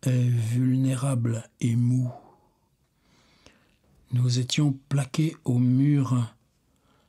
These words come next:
de cette fosse commune, moi, Léonard, Bono, Pradé, une seule croix. Notre bout de ciel disparut, s'éteignit.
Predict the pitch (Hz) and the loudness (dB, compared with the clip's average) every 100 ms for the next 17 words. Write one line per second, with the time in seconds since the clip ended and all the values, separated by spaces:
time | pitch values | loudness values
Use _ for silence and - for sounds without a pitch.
0 | _ - - 127 131 - - 143 - 127 | _ -8 -6 -4 -6 -6 -4 -2 -2 -6
1 | - 143 131 131 127 117 110 - 127 123 | -6 -2 0 0 0 -2 -4 -2 -2 -2
2 | - 127 127 127 131 127 - - - - | -2 -2 0 0 -2 -6 -10 -12 -12 -18
3 | _ - 123 123 120 117 123 - _ - | _ -4 0 2 2 0 -4 -16 _ -10
4 | - 117 117 123 - _ _ _ _ _ | -4 -4 -2 -4 -8 _ _ _ _ _
5 | _ _ _ - 123 120 127 120 - - | _ _ _ -2 -2 0 -2 -4 -4 -8
6 | 110 107 - - _ _ _ _ _ _ | -8 -10 -14 -18 _ _ _ _ _ _
7 | _ _ _ _ _ _ _ _ _ _ | _ _ _ _ _ _ _ _ _ _
8 | _ _ 127 123 131 123 135 151 151 143 | _ _ -4 -2 0 0 2 2 2 0
9 | 123 - - - 143 135 123 117 120 - | 0 -2 -2 0 0 0 0 -2 -2 -2
10 | - 139 127 123 139 - 135 123 139 131 | -2 -2 0 0 0 0 -2 -2 -2 0
11 | 131 131 160 | 0 0 -4